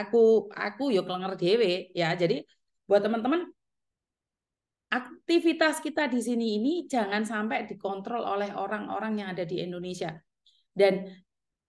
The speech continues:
artinya adalah bukan, bukan, eh, eh, kasih sayangnya terus kamu mencari yang lain, bukan ya, uang.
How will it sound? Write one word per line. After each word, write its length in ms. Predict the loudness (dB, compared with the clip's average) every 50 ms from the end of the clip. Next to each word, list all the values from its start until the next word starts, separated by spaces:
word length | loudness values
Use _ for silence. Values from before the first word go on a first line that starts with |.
| _ _
artinya 440 | 0 0 2 0 0 0 2 2 4
adalah 360 | 4 4 4 4 0 -2 -8 _ 0
bukan, 480 | 0 4 4 4 4 4 2 0 -2
bukan, 300 | -4 -2 0 2 2 2 0
eh, 400 | 0 0 -2 0 0 0 -2 -2 -4 -4 -2 -2
eh, 40 | -2 -2
kasih 240 | -2 -2 -2 -2 0
sayangnya 640 | 2 2 2 2 2 2 2 2 2 2 2 2 2
terus 160 | 0 -4 -2
kamu 240 | 0 0 2 2 2
mencari 280 | 0 2 2 2 2 2
yang 120 | 2 2
lain, 120 | 2 2 2
bukan 240 | 2 2 2 4 2 2
ya, 60 | -2 -4 -8 _ _
uang. 400 | 0 2 2 2 2 0 -4 -8